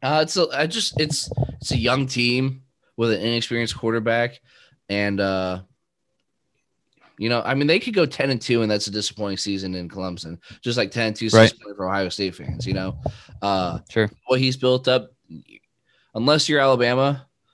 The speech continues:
Speaker 1: you know, you're not gonna have down years. Like, even Ohio State, we had that six and seven year, and then we had that transition with Urban, but we lost two, two games one year to Oklahoma and Iowa. Then we go
Speaker 2: Right.
Speaker 1: to Purdue the next year. I mean, we have disappointing seasons. It,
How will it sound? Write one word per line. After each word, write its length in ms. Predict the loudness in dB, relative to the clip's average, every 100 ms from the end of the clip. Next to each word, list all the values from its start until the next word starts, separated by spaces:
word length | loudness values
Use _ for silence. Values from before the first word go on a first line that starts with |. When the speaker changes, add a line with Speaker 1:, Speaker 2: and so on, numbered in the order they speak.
| _ _
Speaker 1:
you 100 | -6
know, 60 | -2
you're 140 | 0
not 140 | 0 0
gonna 140 | -2
have 260 | -2 -2 -2
down 280 | -2 -2 -2
years. 460 | -4 -8 -10 -16 -6
Like, 120 | -4
even 160 | 0 2
Ohio 240 | 2 0
State, 480 | 0 0 0 0 -6 _ _ _ _
we 140 | -4 -2
had 180 | 0 2
that 140 | 0
six 180 | 0 -4
and 80 | 0
seven 300 | 0 0 0
year, 260 | -2 -4 -4
and 100 | -6
then 80 | -4
we 100 | -4
had 400 | -2 -2 -4 -4
that 120 | -8
transition 480 | -8 -8 -4 -4 -4
with 140 | -6
Urban, 500 | -4 -4 -2 -4 -4 -10 _ _ _ _ -8
but 60 |
we 120 | -2
lost 340 | 0 2 0 -2
two, 240 | -2 -2 -6 -6
two 180 | -2
games 300 | 0 -2 -4
one 160 | -4 -4
year 300 | -4 -6 -8 -10
to 220 | -6 -4 -2
Oklahoma 440 | -4 -6 -6 -6 -6
and 240 | -6 -6
Iowa. 480 | -4 -4 -4 -4 -6 -10 _ _
Then 80 | -4
we 60 | 0
go 100 | 2
Speaker 2:
Right. 60 |
Speaker 1:
to 40 | 2
Purdue 300 | 0 -4 -4
the 80 |
next 260 | -4 -6 -6
year. 160 | -8 -8
I 60 |
mean, 220 | -6 -4 -4
we 100 | -2
have 220 | -2 -4
disappointing 460 | -6 -8 -6 -6
seasons. 480 | -6 -6 -6 -8 -8
It, 120 | -10